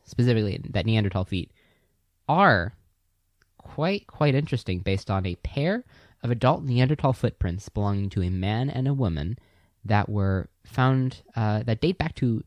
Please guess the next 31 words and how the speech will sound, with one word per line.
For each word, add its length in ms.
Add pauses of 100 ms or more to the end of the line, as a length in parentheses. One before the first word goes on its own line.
nearly 320
a 60
hundred 480 (280)
thousand 520
years 260
ago. 220
They 80
were 100
found 240 (420)
on 80
a 100 (100)
beach 440 (240)
in 140
Spain, 580 (220)
and 140
they 80
give 140
us 120
the 140
clearest 540
picture, 500 (880)
um, 440
of, 380
uh, 380
of 220 (460)
the 80
Neanderthal 640
foot 320 (540)
in 100
intricate 480
detail 500